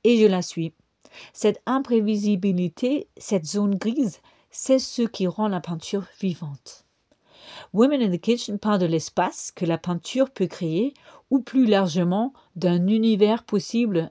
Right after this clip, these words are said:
à l'intérieur d'une surface peinte. C'est une invitation à l'expérimentation. On peut imaginer d'autres variantes,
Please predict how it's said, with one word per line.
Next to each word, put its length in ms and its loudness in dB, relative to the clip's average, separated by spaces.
à 100 0
l'intérieur 580 0
d'une 220 -4
surface 420 -6
peinte. 500 -10
C'est 340 -4
une 140 -2
invitation 640 -2
à 120 0
l'expérimentation. 1120 -4
On 100 -2
peut 200 -2
imaginer 580 2
d'autres 360 0
variantes, 540 0